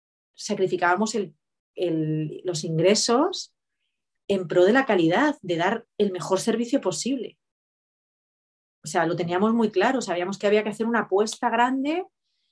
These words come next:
y trabajábamos muchísimo. O sea, yo he dormido en mi productora muchas noches, o no dormido en mi productora muchas noches. Yo tenía pijama allí y me duchaba allí, o sea, era muy triste.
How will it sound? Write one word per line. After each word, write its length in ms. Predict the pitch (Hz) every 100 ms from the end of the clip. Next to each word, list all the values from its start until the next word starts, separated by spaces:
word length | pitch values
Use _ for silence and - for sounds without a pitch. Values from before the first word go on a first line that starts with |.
| _ _ _
y 80 | -
trabajábamos 500 | 180 175 214 247 262
muchísimo. 760 | 214 208 - 208 180 156 -
O 200 | _ _
sea, 160 | - 202
yo 140 | 185
he 180 | 208 240 214
dormido 680 | 202 190 180 202 247 185
en 60 | 165
mi 100 | 170
productora 520 | 185 175 160 202 220
muchas 360 | 208 214 233 190
noches, 560 | 202 - 185 160 - -
o 140 | 185
no 140 | 196
dormido 440 | 214 196 180 214 202
en 40 |
mi 80 | 170
productora 480 | 165 165 156 180 165
muchas 340 | 170 160 160
noches. 360 | 156 160 - 151
Yo 80 | 175
tenía 240 | 190 220
pijama 400 | 190 - 214 214
allí 340 | 196 202 220 208
y 40 |
me 100 | 190
duchaba 380 | 170 156 196 208
allí, 340 | 185 196 208
o 60 | 185
sea, 160 | 175
era 140 | 165 185
muy 180 | 190 202
triste. 480 | 196 233 - -